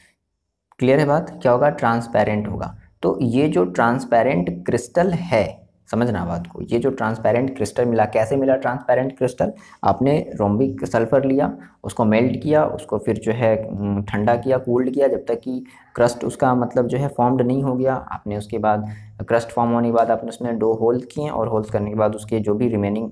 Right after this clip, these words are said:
लिक्विड थे उसने, मतलब जो भी बचे हुए लिक्विड थे उसमें, उसको आपने निकाल दिया।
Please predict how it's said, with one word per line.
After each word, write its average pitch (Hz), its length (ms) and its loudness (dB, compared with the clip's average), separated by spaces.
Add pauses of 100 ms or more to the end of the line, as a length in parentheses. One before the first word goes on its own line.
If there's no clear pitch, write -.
(300)
लिक्विड 160 440 0
थे 135 60 2
उसने, 120 380 -4 (120)
मतलब 98 380 -2
जो 101 120 0
भी 107 60 0
बचे 107 240 0
हुए 104 100 2
लिक्विड 104 320 0
थे 120 80 2
उसमें, 107 360 -6
उसको - 300 -6
आपने 107 260 0
निकाल 98 340 -2
दिया। 110 240 -4